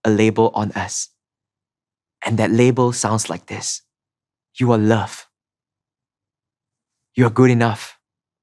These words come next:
You are worthy. You are partners of God. You are children of God. So today,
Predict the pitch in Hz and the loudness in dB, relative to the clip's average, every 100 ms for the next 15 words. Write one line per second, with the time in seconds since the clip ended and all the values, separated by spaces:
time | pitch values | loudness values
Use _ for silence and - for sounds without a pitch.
0 | _ _ _ _ _ - 120 117 104 117 | _ _ _ _ _ -2 2 2 4 2
1 | 113 110 92 - _ _ _ _ _ _ | 2 0 -2 -12 _ _ _ _ _ _
2 | _ _ _ _ _ _ _ _ _ _ | _ _ _ _ _ _ _ _ _ _
3 | 120 113 - 127 127 117 107 - 110 101 | -6 -2 -2 0 0 -2 -4 -6 -6 -6
4 | - _ _ _ _ _ _ _ _ _ | -12 _ _ _ _ _ _ _ _ _
5 | _ _ _ 107 95 - 117 110 107 104 | _ _ _ -6 -6 -4 -2 -2 -2 -6
6 | - _ _ _ - - 98 - _ _ | -12 _ _ _ -18 -14 -14 -16 _ _
7 | _ _ _ _ _ _ _ _ _ _ | _ _ _ _ _ _ _ _ _ _
8 | _ _ _ - - - - 127 131 120 | _ _ _ -20 -20 -16 -4 -2 2 4
9 | 117 107 - | 4 2 -6